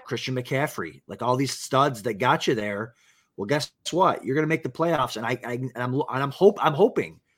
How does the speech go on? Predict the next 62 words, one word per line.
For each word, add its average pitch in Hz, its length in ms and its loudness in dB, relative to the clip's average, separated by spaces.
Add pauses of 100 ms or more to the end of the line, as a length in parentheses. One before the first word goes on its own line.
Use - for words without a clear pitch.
(140)
those 143 180 4
teams 131 220 -6
make 127 140 -2
the 117 60 -10
playoffs 110 380 -6
so - 140 -2
that 127 120 2
I 139 100 2
can 139 160 -4
face 170 300 0
them, 80 340 -14
because 110 400 -6 (240)
not 151 240 6
that 143 80 -2
I, 123 140 0
I 131 100 -4
was 123 260 -6
fading 120 240 0
Christian 117 320 -6
McCaffrey 123 340 -4
at 107 60 -6
the 110 80 -6
one 113 140 -4
overall, 113 500 0
but 110 240 -4 (480)
Jonathan 143 360 0
Taylor, 160 400 2
it's 98 140 -8
like, 110 340 -4
especially 180 320 -2
in 131 60 -4
football, 160 300 0
guys, 170 220 0
where 139 80 -2
you 123 60 -2
get 113 140 -4
no 117 120 0
regular 131 280 0
season 123 280 -6
money, 127 380 -4 (520)
you 143 120 -2
might 175 160 2
not 170 160 2
get 147 120 2
anything, 151 420 -2 (120)
you 110 80 -8
know, 110 100 -4
with 107 100 -4
Jonathan 113 320 -4
Taylor 104 360 -6
with 98 200 -10
a, 92 100 -8
with 98 160 -4
a, 95 100 -6
with 98 220 -4
a 104 60 -10
bye 101 200 -6
week 98 160 -8
during 98 160 -8
the 92 60 -16
playoffs. 92 440 -10
So, 90 380 -8